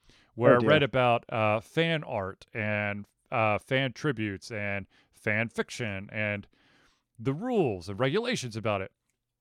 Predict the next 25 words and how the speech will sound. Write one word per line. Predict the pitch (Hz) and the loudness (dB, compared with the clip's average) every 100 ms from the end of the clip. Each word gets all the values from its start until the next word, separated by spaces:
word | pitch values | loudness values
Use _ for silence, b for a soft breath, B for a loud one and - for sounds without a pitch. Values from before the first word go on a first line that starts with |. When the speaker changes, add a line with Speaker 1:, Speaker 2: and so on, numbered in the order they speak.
| _ _ _ _ - | _ _ _ _ 0
Speaker 1:
And | 170 | 2
I | 185 202 | 4 2
do | 254 | 2
find | 233 220 180 | 2 2 2
it | |
interesting, | 175 - 135 117 127 113 - - _ _ _ - | 0 0 0 0 -2 -6 -10 -20 _ _ _ 2
uh, | 127 123 117 - _ _ _ - - _ _ _ - 110 | 4 6 4 0 _ _ _ -20 -20 _ _ _ -20 -2
that | 139 139 135 - - - _ _ _ _ _ _ _ _ 113 | 4 6 4 0 -18 -20 _ _ _ _ _ _ _ _ 0
there | 151 170 | 6 6
are | 160 175 135 | 6 2 -2
definitely | 190 185 185 160 _ _ - | -2 2 2 0 _ _ -20
specific, | - 139 - 196 175 156 - - | -8 -6 -2 -2 0 -2 -6 0
uh, | 120 113 104 | 2 4 2
series, | - 165 165 190 175 | -2 -2 -2 -2 -4
be | 139 110 | -6 -6
it | - | -2
book, | 117 117 - | -2 -2 -2
be | 117 | -2
it | 104 98 | -4 -6
movie, | 120 131 120 120 | 0 0 2 0
be | 107 110 110 | 0 -2 -2
it | 120 _ | -6 _
video | 147 170 147 | -4 0 0
game, | 127 139 131 123 _ _ _ _ _ 123 | 0 -2 -2 -4 _ _ _ _ _ -12
that | 107 139 131 131 - - | 0 4 4 2 -4 -20